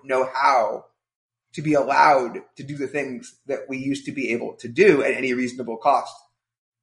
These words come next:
And, like, as things get, as things get worse, things get less affordable. And so trying to do things becomes more expensive. And so we actually do less maintenance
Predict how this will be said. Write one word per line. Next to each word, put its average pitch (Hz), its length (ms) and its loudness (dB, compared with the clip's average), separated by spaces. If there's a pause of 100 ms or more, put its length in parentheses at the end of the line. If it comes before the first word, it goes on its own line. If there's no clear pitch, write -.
(180)
And, 143 240 -2
like, 143 260 2
as 165 440 2 (960)
things 180 280 0
get, 156 340 0 (120)
as 175 160 4
things 202 220 0
get 156 200 2
worse, 196 300 2
things 175 220 -2
get 160 240 0
less 147 180 4
affordable. 139 680 -2 (380)
And 143 120 0
so 147 100 6
trying 165 300 4
to 147 80 -2
do 156 120 2
things 147 220 -6
becomes 139 360 -2
more 135 180 -2
expensive. 135 640 -2
And 131 160 -4
so 139 180 2
we 135 140 -2
actually 135 380 0
do 131 140 -8
less 156 240 2
maintenance - 720 -10